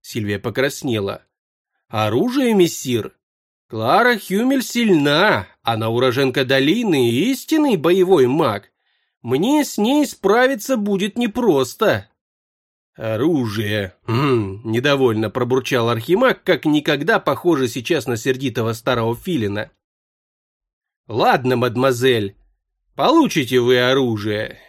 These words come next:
из моего личного, так сказать, арсенала. Только не вздумайте опять падать на колени и благодарить.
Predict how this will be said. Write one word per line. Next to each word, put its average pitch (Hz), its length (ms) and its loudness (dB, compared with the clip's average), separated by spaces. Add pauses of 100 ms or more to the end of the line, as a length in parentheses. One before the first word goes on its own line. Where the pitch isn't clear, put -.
из 117 240 -8
моего 226 460 2
личного, 196 800 2
так 120 220 -2
сказать, 127 420 0
арсенала. 127 840 0 (720)
Только 151 300 -2
не 170 160 4
вздумайте 214 760 2
опять 151 600 0
падать 117 340 -4
на 120 140 -2
колени 147 420 2
и 127 40 0
благодарить. 131 800 -2